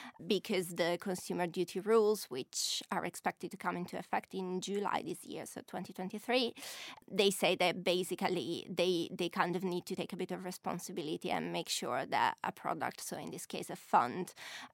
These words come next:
uh, provides fair value to customers, and they sort of should make sure that they address any risks to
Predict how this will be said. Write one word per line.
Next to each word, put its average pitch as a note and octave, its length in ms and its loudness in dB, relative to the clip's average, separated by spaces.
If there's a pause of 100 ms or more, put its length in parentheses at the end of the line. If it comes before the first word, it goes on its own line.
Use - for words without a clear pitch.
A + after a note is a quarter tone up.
uh, F#3+ 280 12
provides F3 500 4
fair F#3 220 6
value G3+ 340 6
to A3+ 80 -8
customers, G3 800 4 (100)
and F3 340 2
they F3 120 0
sort E3+ 320 -2
of E3 120 -6
should - 480 -2
make F3 240 2
sure C3 540 -2
that - 380 -2
they E3 220 -2
address - 420 -2
any D#3+ 180 -2
risks - 560 -6 (380)
to D#3 320 0